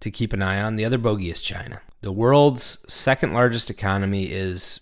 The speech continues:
you know, it's going through <laughs> some things right now. The reopening has not gone the way Chairman Xi hoped, and the bad news is starting to pile up. The most notable example was the bankruptcy filing of Evergrande, one of the world's largest real estate developers.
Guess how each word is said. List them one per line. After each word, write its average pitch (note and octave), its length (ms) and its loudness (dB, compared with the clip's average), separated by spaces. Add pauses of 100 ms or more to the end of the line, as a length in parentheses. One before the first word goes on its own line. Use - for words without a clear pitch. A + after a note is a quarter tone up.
(180)
you G#2 80 -4
know, A2 100 0
it's A#2+ 160 -2
going B2+ 240 4
through A#2 260 0
<laughs> - 0 -
some F#2 240 2
things - 480 -6
right E2 320 -8
now. - 280 -14 (140)
The G#2+ 120 0
reopening B2 680 8
has G#2 240 0
not G#2 640 2
gone F#2 240 -4
the F#2 80 -4
way F2+ 240 -6
Chairman F#2 420 -2
Xi - 260 -4
hoped, - 480 -2 (140)
and G#2+ 160 0
the G#2 80 2
bad A2 340 2
news G2+ 260 0
is G#2 100 -2
starting F2 340 -4
to E2+ 60 -8
pile F2 300 -4
up. - 340 -8
The A#2+ 120 0
most C3 280 6
notable D#3 440 10
example A2+ 800 2
was G#2+ 220 -6
the G2+ 60 -6
bankruptcy A2 540 -2
filing F2+ 400 -2
of D#2+ 60 -10
Evergrande, D#2+ 560 -10 (280)
one G#2+ 200 0
of G2 80 -2
the G2 100 -2
world's F#2 320 -4
largest G2 440 -4
real F#2+ 200 -4
estate F2+ 300 -8
developers. - 600 -12